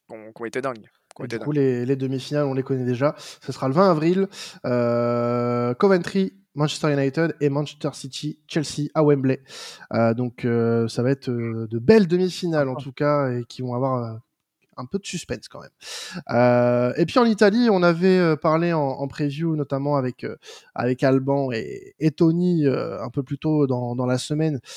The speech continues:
Speaker 2: euh, le match entre l'Inter et, et le Napoli. Euh, Alan, il y a
Speaker 3: Mm.
Speaker 2: eu, euh, ce match nul un peu décevant,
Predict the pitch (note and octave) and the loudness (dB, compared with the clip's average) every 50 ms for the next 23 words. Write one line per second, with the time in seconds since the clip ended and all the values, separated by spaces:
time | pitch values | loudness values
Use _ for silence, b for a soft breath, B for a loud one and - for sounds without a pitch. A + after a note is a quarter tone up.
0 | B B B B A2 G#2+ G#2 G2 F#2 A2+ A#2+ B2 C3+ C3+ - C3+ B2 - C3 B2+ | B B B B -8 -6 -6 -6 -6 -6 -4 -2 -2 -2 -4 -6 -8 -4 -4 -2
1 | C3 C3 - C#3+ C#3 B2+ B2 A#2+ - C3+ C3+ C3 B2 A#2+ A2+ - C3+ C3+ C#3+ D#3 | -2 -2 0 0 0 0 0 -2 -2 0 0 0 0 -2 -4 -4 -4 -2 -2 -4
2 | D3+ B B B B B B B - C#2+ F#2 G2 F2 B1+ - C2 B1+ A#1+ B1+ B1 | -8 B B B B B B B -12 -10 -8 -8 -8 -8 -10 -10 -12 -12 -12 -14
3 | A#1 A#1 B1+ C2+ C2+ B1+ - - - C3 C3+ C3+ C3+ C3 A#2 - _ _ _ _ | -16 -16 -16 -16 -16 -16 -12 -6 -2 -2 0 0 0 -2 -6 -10 _ _ _ _
4 | _ _ - - B2+ C3+ C3+ C3 C3 C3 B2+ B2+ B2+ B2 B2 B2+ C#3 D3+ D#3 D#3+ | _ _ -20 -18 -16 -14 -12 -12 -10 -10 -6 -6 -4 -2 -2 -2 -2 0 0 0
5 | D#3 D3+ D3 C#3 C3+ C3+ C3 B2+ - - C3+ B2+ C3 C3 - - - C3+ C3 C#3+ | 2 2 4 4 4 4 4 2 -2 -2 -2 0 0 -2 -2 -4 -6 -4 -2 0
6 | C#3+ C#3 C3 C3+ D#3+ D#3 D3 D#3 D#3+ D3+ D3+ E3 E3+ E3+ D#3+ F3+ F#3+ - | 0 -2 -2 -2 -2 0 0 2 0 0 0 -2 -2 -2 -4 -6 -10 -16